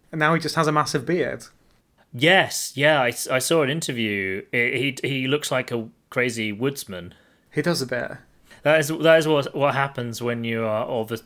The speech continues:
Speaker 2: certain age and you just have a massive
Speaker 1: I was
Speaker 2: beard,
Speaker 1: just
Speaker 2: is
Speaker 1: about to
Speaker 2: that
Speaker 1: say he
Speaker 2: you
Speaker 1: seems
Speaker 2: do
Speaker 1: great, and I'm a bit worried that I will say that in between recording this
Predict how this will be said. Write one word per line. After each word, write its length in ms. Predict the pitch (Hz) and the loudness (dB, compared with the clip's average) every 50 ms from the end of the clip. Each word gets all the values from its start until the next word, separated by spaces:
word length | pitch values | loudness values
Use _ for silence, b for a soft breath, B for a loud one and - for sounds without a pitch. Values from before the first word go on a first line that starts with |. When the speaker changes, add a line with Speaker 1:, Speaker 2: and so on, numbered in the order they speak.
| _ _ | _ _
Speaker 2:
certain 400 | - - - 139 120 120 117 110 | -10 -4 -2 0 0 0 -2 -4
age 300 | 113 110 104 98 95 - | -4 -4 -4 -4 -6 -6
and 180 | - 104 107 104 | -8 -8 -8 -8
you 40 | 101 | -10
just 200 | 98 104 - - | -10 -10 -8 -6
have 160 | 113 101 101 | -6 -6 -6
a 80 | 101 98 | -8 -8
massive 440 | 101 98 101 - - - 98 95 98 | -8 -8 -8 -8 -10 -10 -10 -4 -2
Speaker 1:
I 80 | 151 - | 0 0
was 100 | 226 117 | 2 2
Speaker 2:
beard, 60 | - | 2
Speaker 1:
just 140 | 233 226 226 | 2 2 2
Speaker 2:
is 20 | 190 | 4
Speaker 1:
about 200 | 208 190 185 - | 4 4 4 4
to 40 | |
Speaker 2:
that 60 | 185 165 | 4 4
Speaker 1:
say 40 | |
he 60 | 160 160 | 4 2
Speaker 2:
you 60 | 147 | 0
Speaker 1:
seems 240 | - 160 147 139 139 | 0 0 -2 -2 -2
Speaker 2:
do 60 | - | 2
Speaker 1:
great, 280 | 139 143 131 127 - - | 2 4 4 2 0 -4
and 120 | 147 143 | -4 -2
I'm 40 | 143 | -2
a 60 | 143 | 0
bit 220 | 143 147 147 139 156 | 2 2 2 2 4
worried 240 | 151 143 139 135 | 2 2 2 2
that 100 | 139 139 | 0 0
I 40 | 139 | 0
will 120 | 131 131 131 | 0 0 0
say 160 | - 135 131 | 0 0 0
that 160 | 127 127 139 | 0 -2 -2
in 80 | 135 131 | -4 -6
between 320 | 127 - - 143 135 131 131 | -8 -4 0 2 2 2 2
recording 400 | 131 - 143 143 135 135 127 127 | -2 0 0 0 2 0 -2 -4
this 340 | 123 120 117 - - - | -6 -6 -6 -6 -8 -12